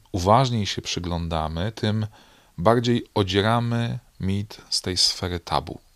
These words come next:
I to jest niebezpieczna procedura, dlatego że my, wchodząc w tą przestrzeń, możemy odkrywać rzeczy, na które nie jesteśmy gotowi albo które wolelibyśmy jednak o nich nie pamiętać czy nie wiedzieć. I myślę, że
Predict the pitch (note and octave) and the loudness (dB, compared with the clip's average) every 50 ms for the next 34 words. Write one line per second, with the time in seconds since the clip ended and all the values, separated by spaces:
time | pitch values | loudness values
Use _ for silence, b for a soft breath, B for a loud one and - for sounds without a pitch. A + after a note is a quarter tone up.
0 | _ - - - F#2+ G2+ A2 B2 B2+ - - - - - - - _ _ _ - | _ -10 -4 -2 0 2 2 4 4 4 4 4 0 -6 -18 -20 _ _ _ -2
1 | F2+ F#2 G2 G2+ - - D#2 D2 - - G#2+ G2+ G2 F2+ - - - - B1+ - | 0 2 2 2 2 0 -2 -2 -2 -4 -4 -4 -4 -4 -4 -4 -6 -8 -10 -10
2 | - - - - D2+ - - E2+ - G#2 G#2 G#2+ G#2+ G#2 G2+ G2 F#2+ - - - | -10 -8 -6 -6 -4 -4 -2 0 0 0 0 0 0 0 0 -2 -2 -4 -2 2
3 | G#2+ G#2+ A2 G2+ G2+ F#2+ F#2+ - - - G2 F#2+ G2 - - - F#2 E2+ - - | 4 4 4 4 0 -2 -2 -4 -4 -4 -4 -4 -4 -4 -4 -4 -2 -2 -2 -2
4 | - - - - G2+ A#2 C#3+ E3 E3 B B B B B B B B _ _ _ | -2 -2 -2 -2 -2 -2 -4 -4 -6 B B B B B B B B _ _ _
5 | - F#2 G2 F#2+ G#2 A2 A2+ A#2 B2 B2 B2 _ _ _ _ - _ _ _ - | -4 -2 0 2 2 2 2 2 0 -2 -4 _ _ _ _ -20 _ _ _ -8
6 | - - - - - G#2+ G#2 G2+ G#2+ F#2+ F#2+ G2 G2 G2 G2 - - B2+ A#2+ A2+ | -8 -6 -6 -4 -2 -2 0 2 0 0 2 2 0 2 2 0 -2 -2 -2 -4
7 | - - A2 G2+ G2+ G2+ F#2+ F#2 - - G2 - - G2 G2 G2 - - F#2+ F2+ | -2 -2 -2 0 0 0 -2 -2 -2 -4 -6 -4 -4 -2 -2 -2 -2 0 -2 -2
8 | F#2 G#2 B2+ B2+ - G#2+ A2 G#2+ A2+ A#2 - b b b b b - - - A2 | 0 0 0 0 0 0 0 0 0 0 0 b b b b b -2 0 2 4
9 | G#2+ G2 G#2 - - F#2+ G2 G2 G2 - - G#2+ G#2+ G2+ - - - G2+ G2+ G2+ | 4 4 4 4 2 0 -2 -4 -6 -4 -2 -2 -2 -2 -4 -4 -4 -4 -2 -2
10 | G2 G2+ - - - - - _ - _ G#2 G#2 G2 - - - A2+ G#2+ - G#2+ | -2 -2 -4 -4 -10 -18 -20 _ -12 _ -4 -4 -2 -2 0 0 0 0 2 0
11 | G2 G2 G2 F#2+ F#2 F2+ - F#2 - - - F2 F#2+ F#2+ F2+ E2+ F2 E2 - - | 0 2 2 2 0 0 -4 -6 -6 -4 -6 -4 -4 -6 -4 -4 -4 -6 -6 -8
12 | - - - - - - G#2 G#2 B2+ - - D#3 D#3 C#3 D3 C#3 C3+ - | -12 -18 -20 -16 -6 -2 0 2 2 2 2 2 2 4 4 4 4 2